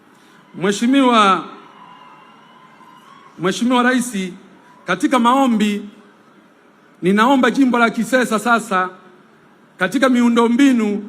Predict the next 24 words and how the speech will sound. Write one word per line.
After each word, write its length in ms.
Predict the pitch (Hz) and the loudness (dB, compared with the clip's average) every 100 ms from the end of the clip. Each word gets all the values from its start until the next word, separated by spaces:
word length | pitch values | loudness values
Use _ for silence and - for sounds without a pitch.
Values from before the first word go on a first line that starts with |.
| - | -8
hii 260 | 190 262 254 | -2 0 0
ya 120 | 226 | -2
kijiografia, 800 | 220 226 202 214 202 226 208 147 - - - - - | -2 -2 -2 -2 -2 -2 -2 -2 -6 -18 -20 -20 -6
naomba 360 | 180 262 254 | -4 -2 -2
jimbo 260 | 220 254 226 | 0 0 0
la 100 | 214 | -2
Kisesa 560 | 214 - 240 220 196 180 - | -4 -4 -4 -2 -6 -6 -4
lipewe 420 | 269 - 277 220 | -2 2 4 4
halmashauri 680 | 175 185 190 196 180 170 160 | 0 -2 -4 -4 -4 -2 -2
ya 120 | 160 | 0
wilaya 500 | 156 175 170 156 143 - - | 0 0 0 -2 -6 -12 -10
kwa 140 | 165 185 | -2 -2
ajili 240 | 202 180 | -2 -2
ya 80 | 175 | -2
kusukuma 680 | 165 - - 202 180 160 143 151 - - - | -4 -12 -8 -4 -2 -2 -4 -8 -20 -16 -6
nguvu 280 | 156 180 175 | -4 -4 -6
kubwa 480 | - 226 196 170 147 - - | -6 -4 0 -2 -4 -12 -14
ya 140 | 156 165 | -8 -6
maendeleo. 720 | 160 160 156 160 165 160 135 98 - - - - - - - - | -6 -6 -4 -4 -4 -4 -6 -12 -20 -20 -20 -20 -20 -20 -20 -10
Mheshimiwa 420 | 165 190 226 247 | -6 -4 -2 0
Rais, 360 | 247 247 233 226 220 202 180 - - - - _ | 0 0 -4 -4 -4 -4 -6 -12 -20 -20 -20 _
lakini 380 | 190 190 262 262 | -8 0 2 2
jambo 300 | 247 254 240 | 2 0 0
jingine 640 | 233 240 247 269 233 202 | 0 0 0 0 0 0